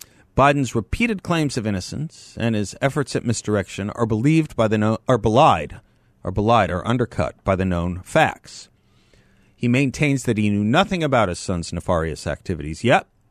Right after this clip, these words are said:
visitor logs prove that Hunter's partners and clients visited his father at the White House more than eighty times when he was vice president. Biden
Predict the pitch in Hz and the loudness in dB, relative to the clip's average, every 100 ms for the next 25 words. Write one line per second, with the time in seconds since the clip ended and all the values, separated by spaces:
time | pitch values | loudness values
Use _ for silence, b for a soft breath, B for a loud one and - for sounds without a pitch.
0 | - 107 139 143 135 127 120 113 - 131 | -4 -2 0 0 2 2 2 -2 -4 0
1 | 139 170 - - 127 131 - - 131 131 | 0 0 -6 -4 -4 -4 -6 -2 -2 -2
2 | 127 104 101 123 123 127 131 - 120 117 | -8 -8 -6 0 0 0 -6 -6 -4 -2
3 | 131 123 113 104 - 120 120 123 - 101 | -2 -2 -4 -4 2 2 2 -2 -2 0
4 | 117 - 117 - - b b b 135 151 | 0 0 -4 -4 -12 b b b -4 -2
5 | 147 - 160 156 - - 196 123 - - | -4 -4 -4 -4 -6 -2 0 0 -4 -14
6 | - - - 87 98 80 80 78 76 - | -20 -20 -12 -8 -6 -6 -8 -8 -10 -10
7 | 76 69 - - _ _ _ _ b b | -10 -10 -14 -20 _ _ _ _ b b
8 | b b b - 127 123 | b b b 2 4 4